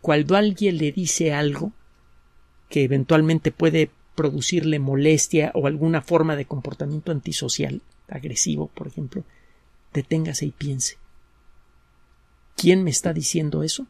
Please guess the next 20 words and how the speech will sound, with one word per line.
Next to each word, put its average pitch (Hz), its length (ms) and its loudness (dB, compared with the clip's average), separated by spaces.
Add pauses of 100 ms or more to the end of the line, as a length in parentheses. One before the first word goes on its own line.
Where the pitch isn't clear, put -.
(880)
¿Y 139 100 -2
por - 200 -10
qué 131 100 -4
me 123 100 -6
lo 123 60 -14
está - 220 -16
diciendo? - 440 -16 (300)
Y - 80 0
muy 170 200 4
importante, 175 580 0 (200)
¿por 131 160 -4
qué 165 100 -8
quiero 151 300 -6
creerle? - 520 -16 (1500)
Entonces, 156 280 -6
no 180 180 2
crea 170 220 0
en 160 100 -2
lo 135 100 -6
que 135 220 -14